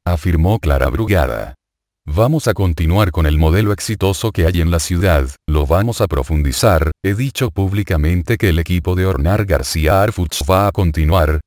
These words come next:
pues lo que funciona bien y es exitoso, hay que darle continuidad y apoyar", dijo. Otra entrevista en P P de El Universal. Brugada.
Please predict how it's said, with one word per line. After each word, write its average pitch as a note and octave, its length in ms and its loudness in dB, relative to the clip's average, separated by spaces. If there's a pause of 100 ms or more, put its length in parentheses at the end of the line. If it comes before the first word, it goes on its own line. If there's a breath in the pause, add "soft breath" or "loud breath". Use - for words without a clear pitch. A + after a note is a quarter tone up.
pues D#2 260 -2
lo F2 140 0
que D#2+ 120 -2
funciona F#2 540 0
bien E2 240 0
y F#2 80 2
es A2 160 -2
exitoso, F2 720 0 (100)
hay A2+ 200 -2
que D2+ 160 0
darle A2+ 340 2
continuidad F#2+ 720 0
y F#2+ 100 -2
apoyar", E2+ 600 2 (120)
dijo. F2+ 480 -2 (580)
Otra G#2 340 -2
entrevista G2+ 560 -2
en F#2 100 -2
P D#2 160 -2
P G#2 180 0
de F#2+ 160 0
El F#2 100 0
Universal. E2+ 760 -2 (280)
Brugada. D#2 680 -2